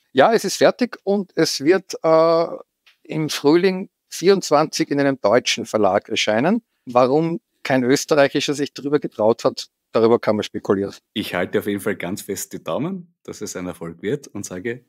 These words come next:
Speaker 2: danke für das Gespräch.
Speaker 1: Ich danke dir herzlich, Freiherr.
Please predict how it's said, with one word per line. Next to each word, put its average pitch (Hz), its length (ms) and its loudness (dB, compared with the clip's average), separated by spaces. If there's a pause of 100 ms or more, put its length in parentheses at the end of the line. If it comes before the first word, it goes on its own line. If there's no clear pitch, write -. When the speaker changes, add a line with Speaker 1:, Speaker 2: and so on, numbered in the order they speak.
(120)
Speaker 2:
danke 90 460 -8
für 123 120 -12
das 113 220 -8
Gespräch. - 480 -8 (160)
Speaker 1:
Ich - 200 0
danke 127 280 4
dir 120 160 0
herzlich, 107 340 -2
Freiherr. 101 300 0